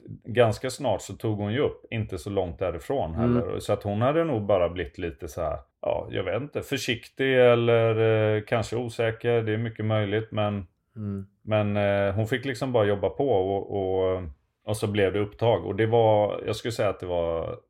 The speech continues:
Speaker 1: i alla fall tre älgar som hade stått
Speaker 2: Just det.
Speaker 1: på som en liten holme där. Eh, det var ganska blött runt
Speaker 2: Ja.
Speaker 1: omkring. Så det var tydligt att de hade stått där precis då hon tog upp. Och, så hon hade väl känt, liksom, att nu
Speaker 2: Nu är det någonting,
Speaker 1: Ja.
Speaker 2: ja.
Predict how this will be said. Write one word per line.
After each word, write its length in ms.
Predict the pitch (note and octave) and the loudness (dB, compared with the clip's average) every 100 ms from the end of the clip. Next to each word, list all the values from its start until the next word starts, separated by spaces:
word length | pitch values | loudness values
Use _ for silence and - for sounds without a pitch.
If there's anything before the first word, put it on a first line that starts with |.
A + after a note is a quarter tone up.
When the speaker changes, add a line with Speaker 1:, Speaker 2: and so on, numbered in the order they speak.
| _ _ _ _ - | _ _ _ _ -2
Speaker 1:
i 80 | |
alla 180 | G#2 G#2+ | 0 0
fall 220 | A2 F#2 | 0 -4
tre 320 | E2 - G2+ F#2+ | -4 -6 -2 0
älgar 360 | F#2+ F2+ A2+ | 0 0 0
som 180 | G2 F#2+ | 0 -4
hade 120 | F2 | -6
stått 680 | - - A#2 - - _ _ | -6 -4 -4 -4 -10 _ _
Speaker 2:
Just 280 | A2 A#2+ - | -4 -4 -2
det. 180 | G2 E2+ - | -6 -6 -6
Speaker 1:
på 100 | G2+ | -6
som 200 | - F#2+ | -4 -4
en 100 | F2+ | -4
liten 260 | F2 F#2+ F2 | -4 -6 -2
holme 560 | G#2+ G2 E2 F#2 A2 | 0 0 -2 0 0
där. 220 | G#2 D#2 D#2 _ _ | 2 0 -2 _ _
Eh, 680 | - G2 F#2 F2+ F2+ F2 F#2 | 0 2 2 2 0 -2 -4
det 80 | G2 | 2
var 180 | G#2+ | 2
ganska 280 | G2+ G2 G2 | 2 -2 -4
blött 340 | F2 F2 - - | -4 -4 -6 -8
runt 220 | F2 D#2+ | -6 -6
Speaker 2:
Ja. 60 | |
Speaker 1:
omkring. 340 | G#2 G2+ F2+ C#2+ - - | -2 -2 -2 -8 -18 -20
Så 140 | - G2 | -10 -6
det 60 | |
var 100 | G2 | -2
tydligt 480 | G#2 - G#2+ A2 A2 | -2 -2 -2 -2 -2
att 100 | G#2 | -2
de 180 | G2 F#2 | -2 -2
hade 140 | F2 | -4
stått 360 | F2+ B2+ B2 - | -2 0 -2 0
där 140 | A2 | 0
precis 400 | G2 G2+ G2 F2+ | 0 -4 -6 -8
då 80 | - | -8
hon 180 | F#2 E2 | -8 -8
tog 200 | F#2+ F2+ | -8 -2
upp. 300 | B2+ - - - _ | -2 -4 -20 -20 _
Och, 440 | G#2 G2 G2 - - | -4 -2 -2 -4 -6
så 120 | G2 | -6
hon 160 | F#2+ | -2
hade 160 | A#2 C#3 | -2 -2
väl 100 | C3+ | -4
känt, 340 | - G#2 D3+ - | -4 -6 -6 -8
liksom, 280 | E2+ F#2 | -8 -8
att 140 | F2+ - | -12 -8
nu 420 | A2 C#3 A#2+ G#2+ | -8 -6 -6 -6
Speaker 2:
Nu 60 | G#2+ | -2
är 140 | A2 | -2
det 80 | A2+ | 0
någonting, 300 | F#2+ F2+ F2 | -2 -4 -4
Speaker 1:
Ja. 60 | F2 | -4
Speaker 2:
ja. 140 | F2 | -4